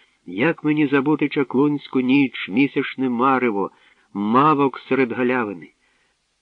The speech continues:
А може, нічого і не було? Лише привиди серця? Є лише оце наруга, жорстокість посіпак царських,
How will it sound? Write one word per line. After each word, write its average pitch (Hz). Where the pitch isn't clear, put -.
А 87
може, 98
нічого 113
і 117
не 120
було? 123
Лише 92
привиди 123
серця? 143
Є 95
лише 117
оце 135
наруга, 120
жорстокість 123
посіпак 120
царських, -